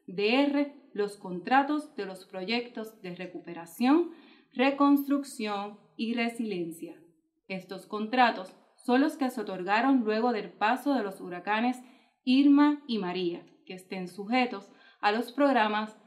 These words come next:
de asistencia federal. Además, en o antes del treinta y uno de enero del dos mil veinte, las entidades tienen que remitir a nuestra oficina una lista de todos los contratos relacionados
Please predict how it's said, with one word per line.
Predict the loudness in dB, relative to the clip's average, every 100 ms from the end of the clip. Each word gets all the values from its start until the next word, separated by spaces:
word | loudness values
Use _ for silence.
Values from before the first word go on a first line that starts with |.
| _
de | -6 -4
asistencia | -4 -8 -10 -12 -10 -6 -6
federal. | -4 -4 -4 -6 -12 _ _ _ _ _ _ -2
Además, | -2 0 -2 -2 -4 -10 _ _ _ _ _ _
en | 2 6 6
o | 4 4
antes | 4 2 -2 -10 -10
del | -12 -10
treinta | -10 -8 -8 -8
y | -6
uno | -4 -2
de | -2
enero | -4 -6 -10
del | -12 -14
dos | -14 -10
mil | -6 -2
veinte, | 0 0 -2 -10 -12 _ _ _
las | 4 4 6
entidades | 6 6 4 4 2 -4
tienen | -4 -4 -4 -6
que | -6
remitir | -6 -6 -6 -8 -8
a | -6
nuestra | -8 -6 -4
oficina | 0 0 -2 -6 -6 -10 -16 _ _ _ _ _
una | 0 6 6
lista | 6 4 2 -2 -4
de | -4
todos | -8 -8 -6
los | -8
contratos | -6 -4 0 2 2 0 -12 -18 _
relacionados | 0 4 4 4 4 6 4 0 -6